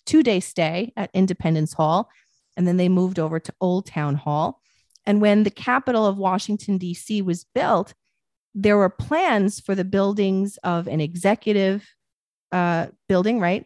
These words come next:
The presidential, the executive mansion, which eventually becomes known as the White House,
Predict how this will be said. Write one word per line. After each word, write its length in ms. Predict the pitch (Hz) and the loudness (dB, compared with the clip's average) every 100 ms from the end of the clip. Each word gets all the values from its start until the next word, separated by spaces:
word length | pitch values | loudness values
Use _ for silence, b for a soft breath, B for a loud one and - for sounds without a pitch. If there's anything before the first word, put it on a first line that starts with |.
| - | -10
The 120 | 175 _ _ _ _ - | -14 _ _ _ _ -8
presidential, 800 | - 185 180 185 - 175 170 185 | -2 0 2 0 0 -2 -2 -6
the 140 | 170 175 | -6 -4
executive 520 | 175 175 165 170 165 | -2 -4 -2 -4 -2
mansion, 340 | 156 143 - | -2 -2 -4
which 140 | 180 170 | -6 -4
eventually 260 | 165 160 | -4 -4
becomes 240 | 180 165 175 | -6 -6 -4
known 120 | 156 | -4
as 100 | 151 | -6
the 80 | 143 | -4
White 200 | 147 143 | -6 -4
House, 320 | 160 185 - | -2 -4 -6